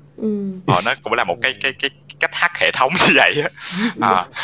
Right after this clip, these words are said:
Speaker 2: thì lúc đó em mới kiểu, "Ủa trời, bây giờ cái giá trị nào là thật và cái giá trị nào là giả ta?"
Speaker 1: Dạ.
Speaker 2: Ờ, em, em, cái đó nó làm em rất băn khoăn và đó là lý do tại sao em,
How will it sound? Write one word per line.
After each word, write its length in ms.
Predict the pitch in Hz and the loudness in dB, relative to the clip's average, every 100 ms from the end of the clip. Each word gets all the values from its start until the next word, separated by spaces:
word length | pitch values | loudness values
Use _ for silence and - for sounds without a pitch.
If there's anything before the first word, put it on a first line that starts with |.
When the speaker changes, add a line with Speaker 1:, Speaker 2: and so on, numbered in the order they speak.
| - - | -10 -2
Speaker 2:
thì 120 | 120 | 0
lúc 140 | 143 165 | 2 2
đó 80 | |
em 220 | 180 139 147 | 0 -2 -4
mới 100 | 165 | -6
kiểu, 200 | 104 139 | -8 -6
"Ủa 260 | 95 - - | -8 -10 -8
trời, 220 | 110 120 | -8 -6
bây 80 | 131 | -6
giờ 120 | 127 107 | -8 -6
cái 120 | 143 | -6
giá 120 | 156 | -6
trị 180 | 165 87 101 | -8 -8 -6
nào 160 | 95 | -8
là 80 | 92 | -6
thật 160 | 73 90 | -6 -6
và 60 | 92 | -6
cái 100 | 107 | -8
giá 60 | 147 | -8
trị 100 | 90 90 | -8 -14
nào 160 | 92 | -12
là 80 | 87 87 | -12 -10
giả 220 | 85 135 | -6 -8
ta?" 260 | 127 123 120 - - - _ - _ - _ - | -8 -8 -8 -12 -20 -20 _ -20 _ -20 _ -12
Speaker 1:
Dạ. 140 | 104 180 - | -10 -10 -4
Speaker 2:
Ờ, 340 | 101 98 92 87 | 0 4 2 0
em, 160 | 127 131 110 | -4 -4 -4
em, 220 | 120 120 | -4 -4
cái 160 | 151 | -6
đó 120 | 156 170 | -2 -2
nó 100 | 156 | -2
làm 160 | 104 | -2
em 120 | 90 | -4
rất 160 | 120 151 | -10 -8
băn 120 | 120 | -10
khoăn 240 | - 123 117 113 - | -6 -6 -6 -10 -14
và 460 | 104 95 87 85 82 | -4 -4 -4 -8 -6
đó 100 | - | -4
là 80 | 135 | -4
lý 100 | 120 | -4
do 160 | 143 117 | -4 -4
tại 180 | 78 90 | -6 -6
sao 280 | 120 113 - | -4 -4 -4
em, 260 | 117 113 | -8 -10